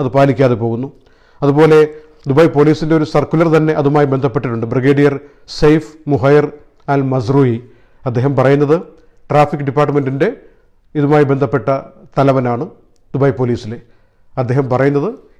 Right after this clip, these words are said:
ഇതൊക്കെ കൃത്യമായി നിരീക്ഷിക്കാൻ വേണ്ട സംവിധാനം ഞങ്ങളുടെ കൈവശമുണ്ട്, അതുകൊണ്ട് നിങ്ങൾ വെറുതെ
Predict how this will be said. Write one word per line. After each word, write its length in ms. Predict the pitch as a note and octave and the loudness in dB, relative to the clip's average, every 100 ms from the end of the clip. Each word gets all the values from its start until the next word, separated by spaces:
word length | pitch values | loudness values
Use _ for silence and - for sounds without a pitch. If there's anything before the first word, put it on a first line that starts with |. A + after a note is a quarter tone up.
| C3+ | -4
ഇതൊക്കെ 280 | C3 - D3+ - | -4 -2 -6 -4
കൃത്യമായി 540 | D3 - F#3 E3 C#3 C3 | -6 -4 -4 -2 -2 -2
നിരീക്ഷിക്കാൻ 440 | C3 C#3+ D3+ D3+ C3 | -2 -2 -4 -4 -4
വേണ്ട 140 | B2+ A#2+ | -6 -8
സംവിധാനം 480 | B2+ A#2+ A#2 B2 A#2+ A2 - _ - | -8 -8 -4 -2 -4 -8 -14 _ -8
ഞങ്ങളുടെ 280 | C#3 C3+ A#2 | -4 -4 -4
കൈവശമുണ്ട്, 560 | B2+ B2 A#2 B2 B2+ D#3+ A#3 - _ _ - | -2 -4 -2 -2 -2 -2 -4 -10 _ _ -4
അതുകൊണ്ട് 260 | B2+ B2 B2 | -2 -2 -2
നിങ്ങൾ 200 | B2+ C3+ A#2 - - _ A#2+ | 0 0 -2 -6 -20 _ -4
വെറുതെ 300 | C#3+ C#3+ | 0 2